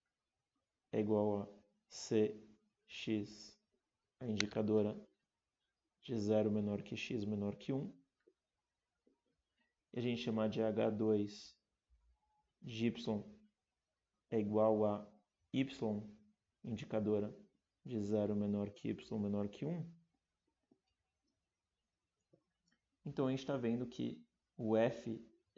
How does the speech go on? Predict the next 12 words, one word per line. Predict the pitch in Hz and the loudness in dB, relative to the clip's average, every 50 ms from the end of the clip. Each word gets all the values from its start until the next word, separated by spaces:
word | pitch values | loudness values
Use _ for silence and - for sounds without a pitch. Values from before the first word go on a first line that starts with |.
| - _ | -16 _
de | 123 120 120 110 | -10 -6 -6 -6
x | 107 - - 131 131 127 123 | -6 -4 -4 -2 -2 0 0
y, | 127 127 - - 147 147 156 160 - _ _ _ _ _ _ _ _ _ _ _ _ _ _ _ _ _ _ _ _ _ _ _ _ _ _ _ _ _ _ _ _ _ _ _ _ _ _ _ _ _ _ _ _ _ _ _ _ _ _ _ _ _ _ _ _ _ _ _ _ _ _ _ - | -2 -2 -4 -6 -8 -8 -8 -10 -14 _ _ _ _ _ _ _ _ _ _ _ _ _ _ _ _ _ _ _ _ _ _ _ _ _ _ _ _ _ _ _ _ _ _ _ _ _ _ _ _ _ _ _ _ _ _ _ _ _ _ _ _ _ _ _ _ _ _ _ _ _ _ _ -4
ele | 139 113 | 0 4
é | 107 107 | 4 4
o | |
produto | 107 - - 151 156 139 120 117 117 - - - - - _ _ _ _ _ _ _ _ _ _ _ _ _ _ _ _ _ _ _ _ | 4 2 0 0 2 2 0 0 -2 -4 -8 -18 -20 -20 _ _ _ _ _ _ _ _ _ _ _ _ _ _ _ _ _ _ _ _
entre | - 120 107 107 107 110 | -6 -4 -2 0 2 2
H | 107 104 107 107 | 2 4 4 2
um | 104 104 101 101 | 2 2 0 0
de | 104 113 127 | 0 -2 -4
x | - - - 123 123 131 - - - - | -4 -6 -6 -6 -6 -8 -10 -16 -18 -18